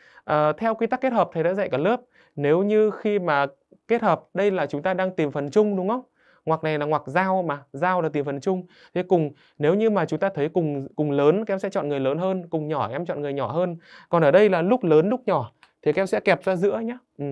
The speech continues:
giống như kiểu bánh, bánh mì kẹp chả ấy, kẹp ra giữa. Chúng ta có ngay đó là x nằm trong đoạn từ một phần hai đến năm. Các lớp xem hợp lý không?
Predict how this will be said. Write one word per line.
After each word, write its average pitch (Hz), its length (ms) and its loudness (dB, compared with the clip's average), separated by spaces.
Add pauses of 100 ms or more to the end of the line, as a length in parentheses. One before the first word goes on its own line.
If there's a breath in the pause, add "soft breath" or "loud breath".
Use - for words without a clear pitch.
(100)
giống 131 160 0
như 190 60 -4
kiểu 147 200 -4
bánh, 127 280 -6
bánh 139 280 -4
mì 196 100 -2
kẹp 165 220 -6
chả 113 280 -6
ấy, 180 80 -16 (280)
kẹp 143 120 -2
ra 165 100 -2
giữa. 175 200 -4 (460 soft breath)
Chúng 156 140 -6
ta 196 80 2
có 156 180 -2
ngay 185 200 -2
đó 160 100 0
là 160 140 -2
x 214 180 -2
nằm 151 180 -2
trong 156 200 -6
đoạn 170 180 2 (120)
từ 139 120 -2
một 139 180 -2
phần 139 140 -6
hai 156 140 -6
đến 135 180 -4
năm. 175 160 -8 (440)
Các 139 60 -6
lớp 175 80 -2
xem 190 180 -4
hợp 165 140 -2
lý 135 160 2
không? 196 120 -2